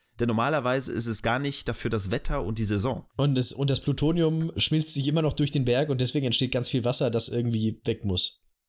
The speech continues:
Speaker 1: Das ist zumindest deren Gedanke dahinter. Es gibt Satellitenaufnahmen von dem Ganzen. Es war ein Erdrutsch. Also zumindest kann man auf den Satellitenaufnahmen einen Erdrutsch sehen.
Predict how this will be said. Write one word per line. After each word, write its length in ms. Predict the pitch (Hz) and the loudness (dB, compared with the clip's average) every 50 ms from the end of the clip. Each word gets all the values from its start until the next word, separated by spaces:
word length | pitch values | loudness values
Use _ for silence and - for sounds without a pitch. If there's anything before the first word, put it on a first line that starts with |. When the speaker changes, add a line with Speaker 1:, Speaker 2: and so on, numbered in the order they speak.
| _ _ _ | _ _ _
Speaker 1:
Das 280 | - 104 127 143 - - | -4 -2 -2 -2 0 -2
ist 140 | 175 - - | -2 -2 -2
zumindest 440 | 147 131 135 139 143 143 139 - 120 | -2 -2 -2 -2 -2 -2 0 2 2
deren 440 | 117 120 123 123 120 123 127 123 - - | 0 2 0 0 -2 -2 -4 -6 -8 -8
Gedanke 400 | - 101 120 101 117 135 - 139 | -6 -2 0 0 0 0 0 0
dahinter. 300 | 107 95 98 98 - 104 | 0 0 0 0 0 0
Es 120 | 104 113 - | 0 0 0
gibt 240 | 156 156 - - - | -2 -4 -6 -4 -4
Satellitenaufnahmen 1500 | 127 - - 120 117 117 147 - - 160 165 160 160 165 165 - - 120 127 151 - - 160 143 139 139 143 151 151 151 | -4 -2 -2 -2 -2 -2 -2 -2 -2 -2 0 0 0 -2 -4 -4 -2 -2 -2 -2 -2 -2 -2 -2 -2 -2 -2 -4 -4 -4
von 560 | - - 135 127 127 123 123 123 117 - - | -4 -2 -2 0 0 0 0 -2 -2 -2 -2
dem 140 | 131 123 117 | -2 0 0
Ganzen. 360 | 123 127 143 139 - - - | 0 0 0 -2 -4 -2 0
Es 140 | 110 - 113 | 0 0 0
war 80 | 117 120 | 0 0
ein 60 | - | 0
Erdrutsch. 520 | - 98 92 - - - - - - - - _ _ | 0 -2 -2 -4 -6 -10 -8 -8 -8 -8 -10 _ _
Also 220 | - 104 98 101 95 | -6 -4 -4 -2 -2
zumindest 440 | - 110 117 127 143 143 131 - - | -2 0 0 0 0 0 0 0 0
kann 160 | - 120 123 | -2 -2 0
man 160 | 123 120 113 | -2 -2 -2
auf 200 | - 110 107 - | -4 -4 -4 -2
den 280 | - 107 101 104 104 98 | -2 -2 -2 -2 -2 -2
Satellitenaufnahmen 1040 | - 101 95 - 110 120 139 - 139 131 - - - - 120 110 113 110 101 - | -2 -2 -2 -2 -2 -2 -2 -2 -2 -2 -2 -2 -2 -2 -2 0 0 0 -2 -2
einen 240 | - - - 98 85 | -4 -2 -2 -2 -2
Erdrutsch 600 | - 80 127 - - - 147 143 - - - - - _ - - | 0 -2 -2 -2 -2 -2 -4 -2 -2 -6 -8 -8 -10 _ -8 -4
sehen. 540 | 104 101 104 117 127 143 165 196 240 247 | -2 0 2 2 2 2 0 -2 -6 -10